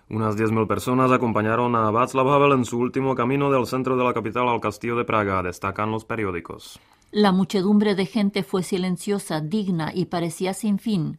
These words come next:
Speaker 2: Con esas palabras acompaña el diario Pravo la imagen de un puente de Carlos lleno de gente que asistió al cortejo fúnebre por el centro de la ciudad.
Speaker 1: Václav Havel se convirtió en símbolo de los cambios políticos y mucha gente proyectó sus esperanzas en su persona,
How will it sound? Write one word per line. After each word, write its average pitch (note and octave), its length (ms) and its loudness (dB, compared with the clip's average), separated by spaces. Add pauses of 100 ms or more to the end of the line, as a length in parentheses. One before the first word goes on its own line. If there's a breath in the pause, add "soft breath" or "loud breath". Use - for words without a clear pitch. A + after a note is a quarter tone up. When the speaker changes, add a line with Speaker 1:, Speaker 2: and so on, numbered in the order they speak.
(140)
Speaker 2:
Con E3 160 -4
esas D#3+ 240 -8
palabras E3+ 520 -2
acompaña G3 600 -2
el E3+ 80 -6
diario G3 340 -2
Pravo F3+ 400 -2
la F3 120 0
imagen D#3+ 460 -4
de D#3 80 -2
un D3+ 140 -2
puente E3 380 -4
de D3+ 120 -6
Carlos D#3+ 380 -6
lleno D#3 300 -4
de D3+ 100 -8
gente F3+ 480 -4 (240 loud breath)
que G3+ 100 -2
asistió G#3+ 460 -4
al G#3+ 140 -4
cortejo F3+ 480 -6
fúnebre D3+ 560 -4
por D3 180 -6
el D3 100 -6
centro D3+ 400 -6
de D3 80 -10
la D3 120 -8
ciudad. D#3 420 -4 (460 soft breath)
Speaker 1:
Václav G#2+ 420 0
Havel C#3 380 6
se C3+ 100 2
convirtió A#2+ 500 4
en B2+ 120 4
símbolo D#3 480 4
de D3 80 6
los C#3 180 2
cambios C3+ 400 2
políticos D3 640 2
y C3 60 4
mucha A#2+ 320 0
gente C3 560 -2
proyectó A#2 440 -2
sus B2 160 -4
esperanzas A#2 500 -2
en A2+ 100 -4
su A2 100 -6
persona, C3+ 560 2